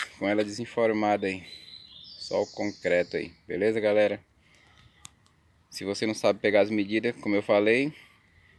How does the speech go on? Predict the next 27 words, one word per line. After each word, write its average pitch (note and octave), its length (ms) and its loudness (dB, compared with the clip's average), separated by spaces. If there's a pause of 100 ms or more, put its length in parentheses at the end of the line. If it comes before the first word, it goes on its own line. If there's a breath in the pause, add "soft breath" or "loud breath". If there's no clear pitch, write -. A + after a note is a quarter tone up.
tem G#2+ 100 -4
um G#2+ 80 2
outro A#2 260 2
vídeo A2 240 -2
meu A2 200 4
aí A2+ 60 4
que - 80 -6
eu A#2+ 60 2
ensino A#2+ 480 0
vocês A2+ 460 0
a B2 80 8
medir A#2+ 560 0 (1120 loud breath)
e - 60 -10
calcular C#3 680 4
o C3 60 6
espaço A#2 460 -2
que A#2 60 -14
vocês A#2 300 -4
precisam A#2+ 580 -4
e A#2 140 -6
também B2+ 280 2
saber A#2 640 0 (1000 soft breath)
a - 60 -6
altura A#2 320 -4
de A2 80 -8
espelho, G#2+ 760 0
ó, F#2 200 -4